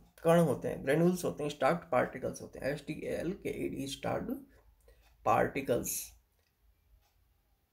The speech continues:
लगे होते हैं। इन कणों को ऑक्सियोसोम्स भी कहते हैं, ये याद रखें, important चीज़ है। ये जो क्रिस्टी होते हैं, इनके अंदर जो finger ला-, finger like structures होते हैं, उनके ऊपर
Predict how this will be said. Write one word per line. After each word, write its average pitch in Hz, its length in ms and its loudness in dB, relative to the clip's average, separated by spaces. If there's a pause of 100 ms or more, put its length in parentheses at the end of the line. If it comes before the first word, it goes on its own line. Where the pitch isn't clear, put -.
(160)
लगे 131 240 4
होते 131 300 0
हैं। 165 320 -6
इन 208 200 4
कणों 127 320 2
को 202 440 -4 (300)
ऑक्सियोसोम्स 202 1040 2
भी 247 160 4
कहते 165 300 2
हैं, 120 180 -4
ये 117 120 -2
याद 127 280 0
रखें, - 240 -6
important 151 760 -4
चीज़ 131 220 -6
है। - 280 -6 (720)
ये 170 300 4
जो 170 520 4
क्रिस्टी 170 320 -4
होते 165 300 2
हैं, 170 160 0
इनके 156 200 -2
अंदर 151 300 0
जो 165 100 -4
finger 151 440 -2
ला-, 143 200 0
finger 147 400 -2
like 143 200 -2
structures - 540 -4
होते - 220 -6
हैं, 139 80 -4
उनके 143 240 -6
ऊपर - 480 -4